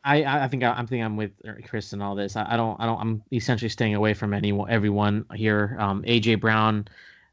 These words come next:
except for maybe A J Brown and of course Henry. Um, I, I, I honestly, I don't have any faith in any, any other,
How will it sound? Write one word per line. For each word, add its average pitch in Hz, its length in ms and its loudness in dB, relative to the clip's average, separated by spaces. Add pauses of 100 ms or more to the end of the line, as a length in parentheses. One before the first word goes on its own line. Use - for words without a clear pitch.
(160)
except - 280 -2
for 123 80 0
maybe 110 220 2
A 113 80 4
J 113 120 2
Brown 107 320 4
and 104 80 2
of 98 100 -6
course 110 260 -2
Henry. 107 500 0 (340)
Um, 98 520 -2 (100)
I, 117 240 -12
I, 123 160 0
I 120 180 2
honestly, 113 640 2
I 113 60 2
don't 110 140 2
have 107 140 0
any 107 140 0
faith 110 340 0
in 110 80 -2
any, 104 360 2
any 113 200 2
other, 101 440 2